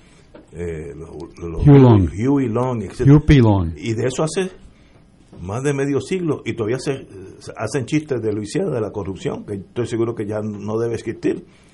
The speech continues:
Speaker 1: Así que esto hace daño y esto no es una cosa ligera del escándalo del día y mañana amanecemos y empezamos a hablar de otra cosa y nos olvidamos de esto. Eso hay que seguirlo y espero que el señor fiscal Muldrow,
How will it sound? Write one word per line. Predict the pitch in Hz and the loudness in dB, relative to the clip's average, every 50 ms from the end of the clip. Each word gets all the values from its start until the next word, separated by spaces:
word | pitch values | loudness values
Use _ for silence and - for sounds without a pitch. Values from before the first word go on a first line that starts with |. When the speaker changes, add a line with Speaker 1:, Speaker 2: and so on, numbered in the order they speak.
| - - - - - | -20 -20 -20 -20 -10
Speaker 1:
Así | - 98 - 165 175 | -8 -4 -2 -2 0
que | 170 165 127 | 2 2 0
esto | - - - - | 2 2 0 2
hace | 117 131 - - - - | 2 0 0 0 0 2
daño | 156 175 190 185 175 165 156 160 160 - - _ - - - - _ | 2 2 2 2 0 0 -2 -2 -4 -10 -18 _ -20 -20 -20 -16 _
y | - 120 | -2 -2
esto | 113 - - | -2 0 0
no | 143 151 151 | 2 2 2
es | 151 | 4
una | 151 156 147 | 2 2 2
cosa | 147 147 147 - 151 | 0 0 0 2 2
ligera | 131 120 107 113 143 - 147 139 139 113 | 2 2 2 2 2 2 4 2 2 2
del | 113 113 107 | 2 2 2
escándalo | 107 - - 131 135 143 139 139 135 135 131 | 0 -2 -2 -2 -2 0 2 2 2 4 2
del | 123 117 113 | 2 2 2
día | 127 147 151 147 139 131 131 - - _ _ _ _ | 4 4 6 6 4 2 0 -6 -18 _ _ _ _
y | - 135 | -4 0
mañana | 123 120 110 110 120 127 139 135 131 | 0 0 2 0 0 0 0 0 0
amanecemos | 127 127 123 120 120 107 - - 143 135 135 131 120 | 0 0 0 -2 -2 -4 -2 -2 -2 -2 0 -2 -2
y | |
empezamos | 110 - - 95 - 120 - | -2 -2 -4 -4 -4 -2 -2
a | 117 | 0
hablar | 117 120 120 113 113 - - | -2 -2 -2 -4 -8 -12 -4
de | - 107 | -2 -2
otra | 110 110 - 117 107 | -2 0 -4 -6 -2
cosa | 139 147 147 - 147 117 | -2 -2 -2 0 -2 -2
y | 104 98 98 | -2 -2 -2
nos | 104 101 95 | -4 -4 -4
olvidamos | 98 98 104 113 120 123 120 120 | -4 -2 -2 -2 -2 -2 -2 0
de | 123 143 | 0 -2
esto. | 143 - 127 113 117 - _ _ - _ _ _ _ - | -2 -2 -8 -10 -10 -14 _ _ -20 _ _ _ _ -10
Eso | - 110 - 143 | -8 -2 -2 -4
hay | 123 | -2
que | - 127 123 | -2 -4 -4
seguirlo | - 127 117 127 156 156 147 131 123 123 - - _ _ _ _ _ _ _ _ _ _ _ _ _ _ _ _ _ _ _ _ _ - _ _ _ | -2 -2 -2 0 -2 -2 -2 -2 -4 -4 -8 -18 _ _ _ _ _ _ _ _ _ _ _ _ _ _ _ _ _ _ _ _ _ -20 _ _ _
y | 113 117 117 113 107 - - - - - | -2 -2 -2 -2 -4 -6 -12 -18 -12 -6
espero | - 107 143 - - 147 160 147 131 107 - - _ - _ _ _ - - - - - | -6 -6 -4 2 2 2 4 4 0 0 -4 -12 _ -20 _ _ _ -20 -20 -20 -20 -12
que | - 95 95 95 95 | -6 -4 -2 -2 -4
el | 87 82 | -4 -6
señor | - 92 87 98 104 107 113 113 110 101 90 82 80 - - - | -8 -6 -4 -4 -4 -4 -4 -4 -4 -4 -4 -6 -10 -12 -14 -8
fiscal | - 95 - - - 117 117 - 92 | -8 -8 -6 -4 -6 -4 -4 -2 -2
Muldrow, | 107 113 123 135 123 107 98 98 104 107 - - | -2 -2 -2 -2 -2 -2 -2 0 0 0 -2 -4